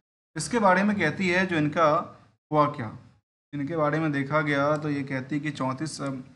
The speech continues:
जो चौंतीस परसेंट से गिरावट होती है रेवेन्यू के अंदर, जबकि ऑपरेटिंग भी करीब तीन परसेंट गिरती है। और इसके बेसिस पे जो बाकी जो चीज़ें थी नेट इनकम से लेकर के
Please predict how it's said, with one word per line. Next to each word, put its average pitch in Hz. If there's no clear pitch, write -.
जो 139
चौंतीस 156
परसेंट 160
से 160
गिरावट 135
होती 143
है 151
रेवेन्यू 135
के 143
अंदर, 131
जबकि 160
ऑपरेटिंग 165
भी 175
करीब 165
तीन 165
परसेंट 160
गिरती 139
है। 190
और 143
इसके 147
बेसिस 165
पे 175
जो 175
बाकी 139
जो 190
चीज़ें 160
थी 165
नेट 147
इनकम 147
से 147
लेकर 135
के 160